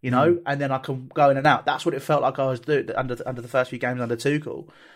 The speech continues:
Speaker 1: But to, to be fair to, you know, when he first arrived, he was saying all the right things and he, he, he's obviously a very good coach. So I was, me and, I was just sitting there with my dad, both are sort of going like, "Look, like, just, you can't really have an affinity to a manager anymore at Chelsea." Like,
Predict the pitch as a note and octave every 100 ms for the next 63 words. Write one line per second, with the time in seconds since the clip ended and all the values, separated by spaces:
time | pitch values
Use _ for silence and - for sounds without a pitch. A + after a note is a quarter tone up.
0 | _ _ - C#3+ - - - D#3+ - -
1 | D3+ D#3+ E3 D#3+ A#2+ A#2+ C3 C3+ C3+ B2
2 | C3+ B2+ A#2+ B2 - D3 C3+ A#2+ A2+ A#2
3 | - A2+ A2 A2+ A2+ - B2 A#2 A#2 A#2+
4 | A#2 A2+ A2+ - _ A#2 C3 B2+ A#2 B2
5 | A#2 A2+ - A#2 A2 - - _ _ _
6 | _ - _ - - - A2+ A2+ C3+ A#2+
7 | A#2+ B2 A#2+ - C3 A#2+ A#2 B2 A#2 A2+
8 | A2 - - - E3 D3+ C3+ A#2+ A#2 A2
9 | A2 G#2+ F#2 D#2 B1 - - _ - -
10 | - _ - - C3+ G#2+ A2+ A2 A#2 -
11 | A2 - G2 G2+ G#2+ A2 A#2 A2+ A#2 G#2+
12 | - G#2+ G#2 G#2 A2+ - F#2